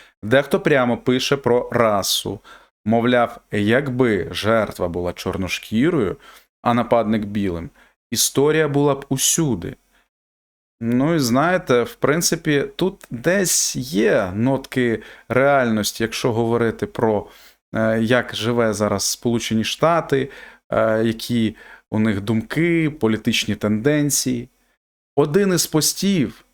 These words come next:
процитував статистику. За даними Бюро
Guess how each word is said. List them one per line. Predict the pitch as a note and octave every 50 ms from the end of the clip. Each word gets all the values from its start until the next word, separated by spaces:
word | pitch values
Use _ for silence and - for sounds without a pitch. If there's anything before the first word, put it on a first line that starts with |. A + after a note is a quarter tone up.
| _ _ _ _ -
процитував | C3 - - E3+ D#3 - D#3 C#3 C#3+ E3 E3+ E3 D3 -
статистику. | - - - - - - C3+ C#3+ - E3 D#3+ E3+ D#3 - - - G#2 G#2 - - F#2+ - - _ _ _ _ _ _ _ -
За | A2+ A2 C3 C#3
даними | C3 B2 D3+ D#3+ E3+ E3 D#3+ D3+ C3+ A#2 G#2+ G2+ F#2 F2 -
Бюро | F#2 F#2 G#2 A#2+ C3+ C#3 D#3 E3+ F3 E3 C3 G2+ - -